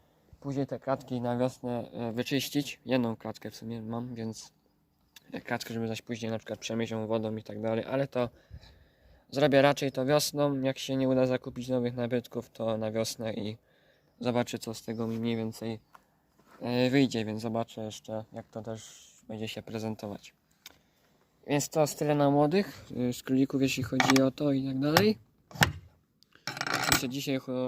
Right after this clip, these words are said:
opowiem wam, e, jakie plany są na budowę klatki, bo o tym również chcę dzisiaj powiedzieć zaraz po tym. Tutaj do samca, jak widzicie,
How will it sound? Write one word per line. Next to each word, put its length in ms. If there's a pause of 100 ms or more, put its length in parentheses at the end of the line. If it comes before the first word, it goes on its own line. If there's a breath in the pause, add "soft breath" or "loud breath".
opowiem 440
wam, 280 (760)
e, 180
jakie 260
plany 280
są 260
na 420
budowę 480
klatki, 540 (1040 soft breath)
bo 260
o 80
tym 160
również 320
chcę 120
dzisiaj 180
powiedzieć 400
zaraz 280
po 140
tym. 240
Tutaj 260
do 100
samca, 400
jak 160
widzicie, 420